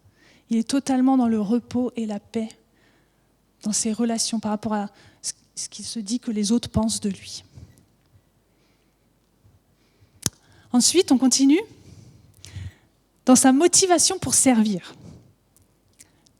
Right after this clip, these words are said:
L'orphelin, qu'est-ce qui se passe ? C'est qu'il a besoin d'un accomplissement personnel.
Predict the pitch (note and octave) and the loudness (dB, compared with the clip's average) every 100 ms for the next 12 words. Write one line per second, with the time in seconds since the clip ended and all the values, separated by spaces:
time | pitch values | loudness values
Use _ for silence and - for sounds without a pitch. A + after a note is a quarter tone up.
0 | _ _ _ _ _ _ _ - D4 - | _ _ _ _ _ _ _ 2 2 2
1 | - D#4 D4+ G4 G4 D4+ - D#4 - - | 4 6 6 4 2 0 2 0 4 6
2 | F#4 - C#4 - C#4 C4+ B3+ C#4+ C#4 C#4 | 6 4 4 4 6 6 6 6 8 6
3 | D#4+ E4 A#3+ B3 C#4 B3+ - C#4+ C4+ - | 6 6 8 8 6 4 4 2 2 0
4 | - G#3+ F3+ E3+ | 0 -2 -4 -10